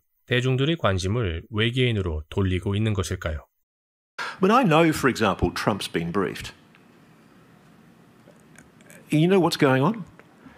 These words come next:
Speaker 2: He's scared. He's scared they're going to kill him if he reveals what he knows. That's what I've been told. You have a situation where your potential president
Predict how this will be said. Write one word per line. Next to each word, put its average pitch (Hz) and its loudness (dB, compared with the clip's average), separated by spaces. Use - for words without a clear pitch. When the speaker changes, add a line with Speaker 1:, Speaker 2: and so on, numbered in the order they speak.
Speaker 2:
He's 135 4
scared. 107 0
He's 117 0
scared 151 2
they're 107 2
going 104 0
to 104 -2
kill - -2
him - -4
if 120 -2
he 110 2
reveals 104 2
what 95 2
he 90 0
knows. 90 -2
That's 151 0
what 135 4
I've 113 2
been 95 0
told. - 0
You 190 6
have 220 4
a 196 6
situation 117 2
where 104 2
your 101 2
potential 151 2
president 104 -2